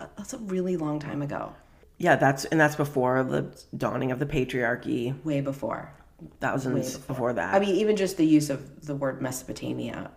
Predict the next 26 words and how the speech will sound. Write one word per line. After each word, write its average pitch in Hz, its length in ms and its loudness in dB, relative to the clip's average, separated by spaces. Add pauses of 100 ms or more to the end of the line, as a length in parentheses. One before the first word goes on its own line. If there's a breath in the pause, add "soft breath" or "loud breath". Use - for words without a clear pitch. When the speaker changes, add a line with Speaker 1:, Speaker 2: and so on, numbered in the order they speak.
Speaker 1:
you, - 380 -8 (120)
I - 40 -8
mean, 135 180 -4
that's - 260 -8
not 135 140 0
Speaker 2:
Right. 143 160 10
Speaker 1:
a - 20 6
thing 139 100 4
anymore. 120 280 -8
Like, 135 200 -2
that's 143 220 2
how 135 260 2
long 135 280 -2
ago - 180 2
Speaker 2:
<laughs> - 40 8
Exactly. 151 500 6
Speaker 1:
the 165 60 8
culture 151 260 4
Speaker 2:
Right, 147 140 8
Speaker 1:
was. - 80 0
Speaker 2:
exactly. 135 420 2
Speaker 1:
Okay. - 160 -4 (440 loud breath)
Now, 190 520 8 (260)
you 214 300 2
also 226 480 6
found 165 640 4